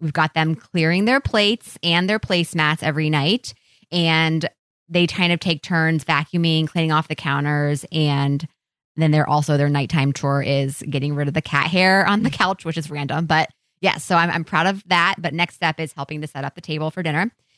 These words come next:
And then another thing that's really worked well, like I mentioned on the couple podcast episodes ago, was having them get cookbooks at the library.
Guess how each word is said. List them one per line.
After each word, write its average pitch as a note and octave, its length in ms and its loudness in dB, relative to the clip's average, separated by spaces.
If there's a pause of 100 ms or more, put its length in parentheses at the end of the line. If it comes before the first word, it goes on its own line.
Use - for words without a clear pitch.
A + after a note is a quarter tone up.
(280)
And G3+ 200 4
then G3+ 520 4 (160)
another G3 260 4
thing B3+ 140 2
that's A#3 220 0
really G3 160 2
worked F3+ 200 2
well, E3+ 280 4
like E3 160 0
I E3+ 80 2
mentioned E3 320 0
on D#3+ 120 0
the D3 220 0 (100)
couple F#3 220 0
podcast D3+ 600 -2
episodes D3+ 440 -2
ago, D3+ 320 2
was D#3 160 2
having F3 300 2
them F3 160 4
get D#3+ 180 0
cookbooks F3 460 -4
at E3 100 -2
the D#3+ 80 0
library. G#3+ 720 2